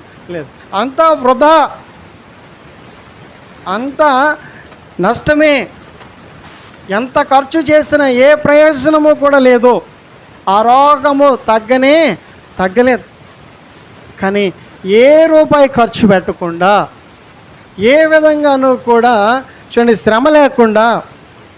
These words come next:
ఒక ఉచితమైనటువంటి ఒక వార్త వింది. ఎవరో చెప్పారు,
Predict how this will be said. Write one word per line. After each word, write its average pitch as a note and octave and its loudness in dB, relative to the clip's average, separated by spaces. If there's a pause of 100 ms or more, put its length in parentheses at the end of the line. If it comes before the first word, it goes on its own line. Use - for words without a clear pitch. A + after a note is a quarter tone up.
(960)
ఒక G#3 -4 (340)
ఉచితమైనటువంటి B3+ 0 (360)
ఒక F#3 -4
వార్త A3+ 2
వింది. C4 2
ఎవరో C#4 0
చెప్పారు, D4+ 2